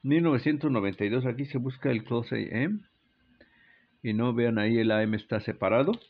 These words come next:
Mil novecientos ochenta y cinco, también se busca un double ear sencillo,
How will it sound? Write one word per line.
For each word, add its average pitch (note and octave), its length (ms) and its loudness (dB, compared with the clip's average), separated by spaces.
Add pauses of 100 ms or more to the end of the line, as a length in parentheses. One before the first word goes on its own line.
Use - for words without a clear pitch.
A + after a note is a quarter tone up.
(1300)
Mil A#2 160 -2
novecientos A2 460 -6
ochenta - 320 -8
y G#2+ 80 -4
cinco, E3 840 2
también B2 240 -2
se B2+ 80 -4
busca A2 320 -6
un G#2 140 -2
double - 320 -4
ear C#3 360 2
sencillo, D3+ 840 -2